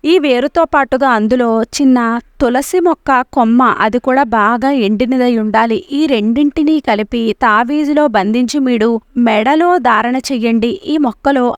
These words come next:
అనేక రకాలైన దివ్యమైన గుణాలు దాగి ఉన్నాయి అని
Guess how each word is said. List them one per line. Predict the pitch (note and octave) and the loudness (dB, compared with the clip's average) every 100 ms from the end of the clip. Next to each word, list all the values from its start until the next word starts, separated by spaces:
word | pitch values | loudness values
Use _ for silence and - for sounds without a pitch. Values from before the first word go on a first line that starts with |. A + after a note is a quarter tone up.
| - | -4
అనేక | B3 A#3+ D4+ F#4+ F#4+ | -2 0 0 0 0
రకాలైన | F4 C#4+ C#4+ C#4+ D4 D4 | 0 0 0 0 0 -2
దివ్యమైన | A3+ G#3+ G3 G3 D#4 F#4+ B3+ C#4 | -4 -4 -4 -2 0 2 0 0
గుణాలు | F4+ G3+ A3+ C4 C4+ D#4+ | -2 -4 -2 0 0 0
దాగి | C4 A#3+ G#3+ B3+ | 0 0 0 -2
ఉన్నాయి | B3+ B3 A#3+ B3+ - | 0 2 2 -2 -2
అని | B3 A3 A3 | -2 -2 -4